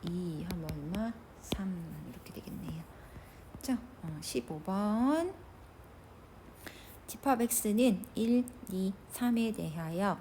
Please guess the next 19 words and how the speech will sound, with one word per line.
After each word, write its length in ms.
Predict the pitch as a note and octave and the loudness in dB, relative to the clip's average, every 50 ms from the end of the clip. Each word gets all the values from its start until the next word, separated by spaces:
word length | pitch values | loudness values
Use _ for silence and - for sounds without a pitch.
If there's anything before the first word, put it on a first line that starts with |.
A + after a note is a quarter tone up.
| - - | -4 -8
X에서 520 | F3 - - - - G3+ G3+ G#3 G#3 F#3 | -4 0 0 2 4 4 2 4 2 2
X로 500 | D3+ D#3+ - - - - C4+ C4+ C4+ B3+ | 0 0 0 -2 0 2 4 6 6 6
이 80 | B3 A#3 | 6 6
함수 640 | A3 F#3 F3+ F3 E3+ E3+ F3 - - A#3 G#3+ F#3+ G3+ - - - - - - | 4 4 2 2 2 0 0 2 4 4 4 4 2 -4 -14 -16 -18 -12 -6
F, 420 | - E3 D#3+ - - - - A3+ | -6 -6 -6 -6 -10 -6 -6 -4
G가 460 | G#3 - - - - G3 G#3 G#3 G3 G3 | -2 -2 -4 -2 0 2 2 2 2 -2
다음 320 | - F#3+ G3 G3+ G#3 G#3 | -2 0 2 4 4 2
조건을 400 | G#3 A3 - - F#3 F3 F3+ F3+ | 2 0 -2 -2 0 0 2 2
모두 280 | F#3 A3+ B3+ C4 C4 C#4 | 2 2 2 2 2 2
만족시킬 680 | B3+ A3 F#3+ F3+ F3+ F3+ - - - - - - E3 - - - | 2 2 2 2 0 -4 -6 -10 -10 -10 -10 -10 -10 -10 -4 0
때 340 | - C#4+ D4 D4+ D#4 D#4 D#4 D4+ - - - - - - - | 2 4 4 4 2 2 -2 -6 -8 -12 -18 -18 -14 -6 -6
요거의 580 | D3+ D#3 - - F3+ F#3+ G#3+ B3 C4+ C#4+ C#4+ C#4 | -6 -6 -4 -4 -2 2 4 4 4 4 2 0
값을 600 | C4+ C#4 - - - - - C4 C4+ C#4 C#4 C4+ | -2 -6 -4 -2 0 0 2 2 2 2 2 0
구하세요. 760 | - - E3 E3 E3 D#3+ - D#3+ D3 D#3+ E3+ E3+ D#3+ D3 D3+ - - - - - - - - | -2 -4 -4 -4 -4 -4 -4 -4 -2 -2 0 0 -2 -2 -4 -8 -14 -18 -18 -18 -14 -6 -2
일 200 | C4+ C4+ C4+ C4+ | 0 0 0 2
대 220 | - C4 C4+ C4+ | 0 2 4 4
일 80 | C4 B3 | 4 4
함수이고 520 | A3 G3 F3+ - - - D3 C#3 - - | 4 2 2 0 -2 -4 -4 -4 -2 -2
일 140 | A3+ B3+ C4 | -2 -2 -2